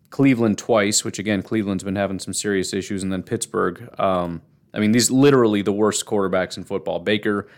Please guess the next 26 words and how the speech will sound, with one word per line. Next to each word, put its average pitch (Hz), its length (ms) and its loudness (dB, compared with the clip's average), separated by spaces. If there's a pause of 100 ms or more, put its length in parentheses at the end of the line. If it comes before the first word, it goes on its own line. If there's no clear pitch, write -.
(220)
as 101 160 2
I 98 60 4
said, 104 240 0
has 98 180 -2
been 98 180 0
horrific. 104 680 -2 (340)
Ben 110 160 2
Roethlisberger 104 680 2
is 92 120 0
horrific. 101 520 0
Justin 107 380 2
Fields 101 400 0
is 92 240 -8
a 92 80 -4
joke, 98 400 0
and 98 80 -2
if 92 80 -8
it 104 60 -2
wasn't 98 280 0
him, 104 160 -2
it 98 40 -2
was 90 140 -4
Andy 95 240 -2
Dalton, 98 380 2
who's 101 180 -8
terrible. 98 520 0